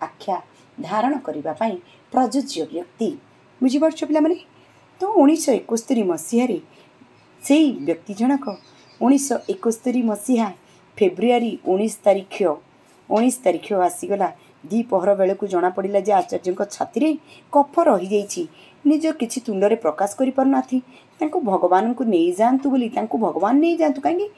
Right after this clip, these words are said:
ତାଙ୍କୁ ଯେଉଁ କଷ୍ଟଟା ହେଉଛି ଲୋକେ ଦେଖୁଛନ୍ତି। ଆମେ ବି ଦେଖୁଛେ ଆମ ଘରେ ବୁଢ଼ାବୁଢ଼ୀ ଯେଉଁମାନେ ବି, କି ଯିଏ ବି କଷ୍ଟ ପ-, ପାଇ କରି ପଡ଼ିଥିବ, ଆମେ କହୁଛୁ, "ହେ ପ୍ରଭୁ, ତାଙ୍କୁ ଏତେ କଷ୍ଟ ଦେବାଠୁ,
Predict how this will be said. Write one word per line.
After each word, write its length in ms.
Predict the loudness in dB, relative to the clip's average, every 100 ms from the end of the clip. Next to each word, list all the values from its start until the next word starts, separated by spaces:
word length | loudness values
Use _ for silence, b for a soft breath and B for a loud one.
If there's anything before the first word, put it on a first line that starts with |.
| B B -6
ତାଙ୍କୁ 200 | -2 -2
ଯେଉଁ 140 | 0
କଷ୍ଟଟା 500 | 0 0 -2 4 4
ହେଉଛି 220 | 4 2
ଲୋକେ 240 | -2 0 -2
ଦେଖୁଛନ୍ତି। 480 | -2 -2 0 0 -6 B B
ଆମେ 160 | 2 2
ବି 80 |
ଦେଖୁଛେ 340 | 0 -4 -2 0
ଆମ 200 | 0 2
ଘରେ 160 | 0
ବୁଢ଼ାବୁଢ଼ୀ 420 | 0 0 0 0 -4
ଯେଉଁମାନେ 320 | -2 0 -2
ବି, 120 | -4 -8 B _ -6
କି 260 | -6 -4
ଯିଏ 280 | -4 2 2
ବି 260 | 2 -2 -2 0
କଷ୍ଟ 280 | -2 -2
ପ-, 280 | -2 0 -2 2
ପାଇ 200 | 0 0
କରି 300 | -2 -2 0
ପଡ଼ିଥିବ, 480 | 0 -2 0 -4 -6 b b -2
ଆମେ 120 | -2
କହୁଛୁ, 240 | -2 0
"ହେ 100 | 0
ପ୍ରଭୁ, 260 | 2 0 0
ତାଙ୍କୁ 260 | -4 -4 -6
ଏତେ 260 | -6 -8
କଷ୍ଟ 260 | -4 -4 -2
ଦେବାଠୁ, 440 | -2 -2 -4 -6